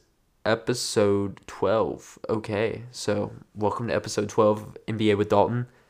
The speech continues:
Very glad you're joining me today. Well, <laughs> uh, new intro. <laughs> Welcome back to N B A with Dalton, your favorite basketball podcast. I really hope so. Um, just thank you for listening, and let's get right into it.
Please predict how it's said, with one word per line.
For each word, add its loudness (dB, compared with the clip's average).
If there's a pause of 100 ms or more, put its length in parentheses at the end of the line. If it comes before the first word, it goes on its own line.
(440)
Very 8
glad 6
you're 2
joining 4
me 0
today. 0 (600)
Well, 6
<laughs> -4
uh, 0
new 0
intro. 0
<laughs> -10
Welcome 2
back 2
to 2
N 2
B 4
A 2
with 0
Dalton, 0
your 0
favorite 0
basketball -2
podcast. 2 (1080)
I 2
really 4
hope 0
so. 0
Um, -2
just -8
thank -2
you -8
for -4
listening, -2
and -6 (300)
let's 0
get 2
right -2
into -4
it. -6